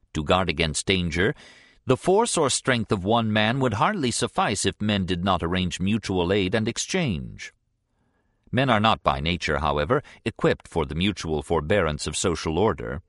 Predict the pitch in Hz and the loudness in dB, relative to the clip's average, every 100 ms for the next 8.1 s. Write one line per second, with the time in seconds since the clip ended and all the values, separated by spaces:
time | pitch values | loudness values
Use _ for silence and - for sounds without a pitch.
0 | _ _ _ _ - 120 165 180 156 135 | _ _ _ _ -4 -2 0 0 2 2
1 | 110 101 113 - - 104 - 95 90 76 | 2 2 0 0 0 0 0 0 0 -2
2 | 76 80 139 101 - - 113 98 98 90 | -4 -4 -4 -4 -2 0 0 2 0 0
3 | 92 107 104 90 98 87 87 - - 113 | 2 2 2 2 0 0 -2 -2 -2 -2
4 | 95 90 90 113 - 92 104 117 95 - | -2 -2 -2 -2 -4 -4 0 0 0 0
5 | 113 139 - - 65 - - - - _ | 0 -2 -2 -4 -6 -8 -12 -12 -14 _
6 | _ _ _ - 139 190 151 147 160 151 | _ _ _ -2 0 2 2 0 2 2
7 | 185 143 - 90 98 76 - 76 - 95 | 4 2 0 -2 0 -2 -4 -6 -2 -2
8 | - | -2